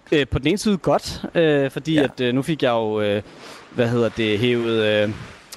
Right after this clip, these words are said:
Speaker 1: hævet i hvert fald de der to op, som jo bare lå og, og flød på, øh, på gaden, ikke? Og så, øh, og så, øh, så, så står jeg jo trods alt nu med atten kroner, som... Øh,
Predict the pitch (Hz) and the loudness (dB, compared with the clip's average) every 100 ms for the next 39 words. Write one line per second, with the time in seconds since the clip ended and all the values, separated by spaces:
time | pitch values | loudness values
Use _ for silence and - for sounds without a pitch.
0 | - - _ 160 151 139 156 160 143 180 | -20 -20 _ 2 2 2 2 0 0 0
1 | 175 - 196 147 - 175 131 120 135 147 | 0 0 0 0 0 0 0 0 2 2
2 | 170 131 - 135 - 170 214 160 127 117 | 0 -2 -4 -6 0 0 2 0 2 2
3 | 113 135 127 147 214 240 170 147 190 196 | 0 -2 0 0 0 -2 -4 0 2 4
4 | 175 147 135 - - - - - - - | 4 2 0 -4 -14 -18 -16 -16 -20 -20
5 | _ - - 123 151 151 139 135 123 120 | _ -4 -2 0 2 2 2 0 -2 -2
6 | 113 104 151 185 - 208 269 233 196 165 | -2 -2 -2 -2 0 0 2 2 2 2
7 | 143 175 190 185 185 175 170 196 165 170 | 0 0 0 2 2 2 2 0 2 2
8 | 160 160 139 131 120 117 113 | 2 4 4 6 6 4 4